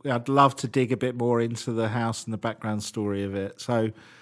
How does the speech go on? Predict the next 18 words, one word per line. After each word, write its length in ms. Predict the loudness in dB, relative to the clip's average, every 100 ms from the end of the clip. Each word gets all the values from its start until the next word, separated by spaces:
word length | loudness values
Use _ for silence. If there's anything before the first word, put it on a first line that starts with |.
| -20 -20 _
fingers 560 | 0 4 4 6 4
crossed 500 | 4 4 4 2 -4
we'll 140 | -4 -2
get 160 | -2
a 60 | 0
response 580 | -2 -2 -4 -4 -6 -10
from, 400 | -2 0 0 -2
uh, 280 | 0 0 -2 -6
this 140 | -8
person 540 | -2 0 0 -4 -6
who's, 420 | -4 -4 -4 -6 -4
uh, 280 | -4 -4 -6 _ _ -20 -20 -20 _ _ 0
living 360 | 2 2 2
in, 460 | 2 2 0 -2 -4
uh, 460 | -4 -2 0 0 -2
a 100 | -4
house 400 | 0 0 0 -4
that 240 | -4 -4